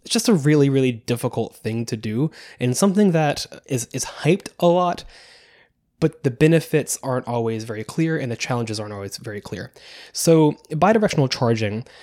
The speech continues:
allows the vehicle to actually provide electricity to the electrical grid. So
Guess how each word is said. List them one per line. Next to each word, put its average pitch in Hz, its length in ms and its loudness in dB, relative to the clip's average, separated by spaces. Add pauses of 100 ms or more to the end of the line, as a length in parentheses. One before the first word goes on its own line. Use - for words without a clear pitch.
(120)
allows 127 540 2 (160)
the 117 280 -4 (120)
vehicle 123 540 4
to - 140 -6
actually - 220 -8
provide 127 680 -4
electricity 120 640 -4
to 127 220 2
the 113 100 0
electrical 110 400 -4
grid. 101 280 -12 (440)
So 120 600 0